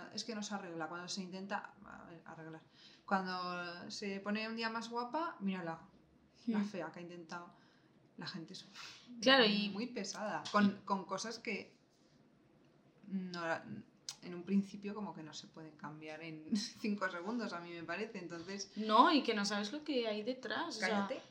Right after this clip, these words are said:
Speaker 2: que igual esa persona está estupendamente con, con su cuerpo, eh, pese a no cumplir el
Speaker 1: Sí,
Speaker 2: super
Speaker 1: tú
Speaker 2: canon,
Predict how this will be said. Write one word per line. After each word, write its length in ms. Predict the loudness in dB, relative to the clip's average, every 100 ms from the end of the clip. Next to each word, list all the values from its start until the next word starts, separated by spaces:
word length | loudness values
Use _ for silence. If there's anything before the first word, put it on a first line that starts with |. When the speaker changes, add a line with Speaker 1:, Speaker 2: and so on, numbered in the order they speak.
| -10 6
Speaker 2:
que 80 |
igual 160 | 8 8
esa 160 | 4 0
persona 440 | -2 -2 -2 -2 -4
está 460 | -4 -2 -2 -4 -6 -8 0
estupendamente 960 | 2 2 -2 -2 0 0 0 -2 -2
con, 420 | 0 0 0 -4 -10 -18 -20 -6
con 140 | -2 -2
su 480 | -2 -2 -2 -4 -2
cuerpo, 600 | -2 -2 -4 -4 -2 0
eh, 460 | 2 2 2 -2 -6 -18 -20 -2
pese 340 | 4 6 6 4
a 440 | 4 6 6 4 0
no 360 | -2 0 -2
cumplir 560 | 0 0 2 2 2 2
el 420 | 2 2 2 -2 -2
Speaker 1:
Sí, 160 | 0
Speaker 2:
super 320 | 4 8 6 6
Speaker 1:
tú 100 | 8
Speaker 2:
canon, 560 | 10 10 4 2 -2